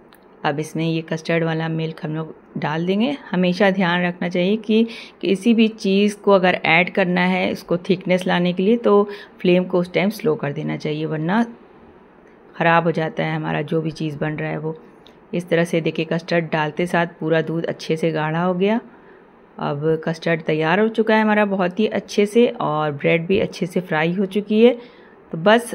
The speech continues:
इतना ही सा टाइम लगना है इसमें और हमारा बहुत ही मज़ेदार वाला मीठा तैयार हो जाने वाला है।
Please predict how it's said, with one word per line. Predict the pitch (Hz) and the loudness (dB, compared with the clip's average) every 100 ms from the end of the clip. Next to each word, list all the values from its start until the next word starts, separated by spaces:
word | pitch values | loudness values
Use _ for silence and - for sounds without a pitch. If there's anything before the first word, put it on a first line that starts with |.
| - | -4
इतना | 190 190 196 | -4 0 4
ही | 214 262 | 6 6
सा | 254 202 | 4 2
टाइम | 175 160 165 | 2 2 2
लगना | 170 170 175 | 2 0 2
है | 190 | 2
इसमें | 190 196 202 214 - | 2 0 2 2 0
और | 151 151 170 | 0 0 0
हमारा | 151 151 156 | -2 -2 -4
बहुत | 156 175 190 - | -4 0 0 2
ही | 226 | 0
मज़ेदार | - 165 - 135 160 180 | 0 -6 -4 -4 0 2
वाला | 180 175 | 2 0
मीठा | 170 151 165 156 | 0 -2 -4 -6
तैयार | 151 147 147 | -4 -2 -2
हो | 175 | -2
जाने | 180 180 190 | -2 0 2
वाला | 190 196 | 2 2
है। | 240 | 0